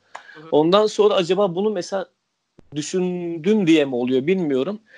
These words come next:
Speaker 2: Sonrasında da onu hızlı tüketiyorum. Aslında anını anında yaşamıyorum gibi mesela.
Speaker 1: Bu çok güzel bir öz eleştiri bence.
Speaker 2: Değil mi? Yakalamışım kendimi. Farkındaysam herhalde çözülecek bir durumdur diye düşünüyorum.
Speaker 1: Kesinlikle. Çünkü karşı, ya aslında hepimiz şuna, e,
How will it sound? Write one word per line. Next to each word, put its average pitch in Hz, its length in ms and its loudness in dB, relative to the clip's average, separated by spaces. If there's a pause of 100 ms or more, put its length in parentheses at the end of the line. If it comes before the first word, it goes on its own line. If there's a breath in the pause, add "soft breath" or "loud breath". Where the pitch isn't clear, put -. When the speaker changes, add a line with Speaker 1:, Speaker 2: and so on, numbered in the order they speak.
(180 loud breath)
Speaker 2:
Sonrasında 208 580 0
da 226 60 -6
onu 214 180 -2
hızlı 196 260 -4
tüketiyorum. 123 760 -8
Aslında 135 340 -6
anını 151 420 0
anında 165 400 -2
yaşamıyorum 165 600 0
gibi 104 260 -14 (320)
mesela. 104 420 -12 (400)
Speaker 1:
Bu 208 120 -12
çok 302 220 -8
güzel 214 280 0
bir 170 40 -8
öz 170 140 -6
eleştiri 156 400 -10
bence. 143 380 -8 (640)
Speaker 2:
Değil 160 160 2
mi? 208 100 4
Yakalamışım 160 600 0
kendimi. 123 320 -2
Farkındaysam 185 720 0
herhalde 190 460 2 (240)
çözülecek 196 640 -4
bir 123 120 -8
durumdur 117 400 -8
diye 113 140 -2
düşünüyorum. 107 420 -6
Speaker 1:
Kesinlikle. 202 600 -10
Çünkü 220 360 -12
karşı, 185 320 -2
ya 160 140 -6
aslında 294 360 -6
hepimiz 302 340 -8
şuna, 269 220 -2
e, 202 220 -4